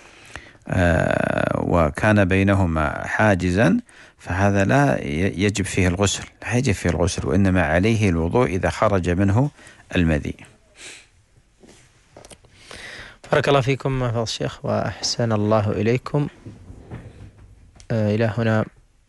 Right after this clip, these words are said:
Speaker 2: أيضا فضل الشيخ يسأل عبر الرسالة النصية القصيرة عبر الرقم ستة ستة ثمانية ثمانية، يقول في الساعة، آه،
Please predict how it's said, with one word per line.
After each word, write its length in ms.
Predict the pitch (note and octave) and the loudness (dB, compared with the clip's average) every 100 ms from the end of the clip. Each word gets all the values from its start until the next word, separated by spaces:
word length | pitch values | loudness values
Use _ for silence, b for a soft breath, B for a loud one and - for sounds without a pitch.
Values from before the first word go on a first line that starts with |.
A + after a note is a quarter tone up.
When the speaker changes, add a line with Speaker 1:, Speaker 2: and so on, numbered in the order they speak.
| - - - - _ _ _ _ _ _ _ _ - - _ - - - - | -20 -20 -20 -20 _ _ _ _ _ _ _ _ -20 -20 _ -20 -20 -8 -2
Speaker 2:
أيضا 200 | C3 A#2+ | 0 0
فضل 140 | A2 | -2
الشيخ 320 | G#2 - C3 A2 - - | -4 -4 -4 -2 -2 -4
يسأل 400 | - - - G#2+ | -4 -4 -2 -2
عبر 100 | G#2 | 0
الرسالة 360 | G#2+ A#2 G#2+ | -2 -2 -2
النصية 380 | G2+ G#2 - G#2+ | -2 -2 0 0
القصيرة 760 | G2 F#2+ A2+ - G2+ B2+ C3+ G#2+ | -2 -4 -4 -6 -2 0 0 0
عبر 180 | G2+ | 0
الرقم 260 | G2+ - G#2+ | 0 -2 -4
ستة 300 | - - - | -6 -6 -4
ستة 280 | - G#2 G2+ | -4 -4 -4
ثمانية 460 | G#2 G#2 G#2 G#2 | 0 2 2 2
ثمانية، 540 | F#2+ G2 A2 B2 C#3 F#3 B B B B B B B B _ - | 0 0 2 4 2 0 B B B B B B B B _ -6
يقول 180 | C3+ B2 | -2 -2
في 160 | A#2 | 0
الساعة، 520 | G#2+ - A#2 G#2+ G#2+ B B B B _ _ - _ _ _ - | -2 0 2 2 0 B B B B _ _ -20 _ _ _ -4
آه، 800 | C#3+ G#2+ G#2 G2+ G2 G2 G2+ F#2+ | 0 2 2 2 0 0 -2 -4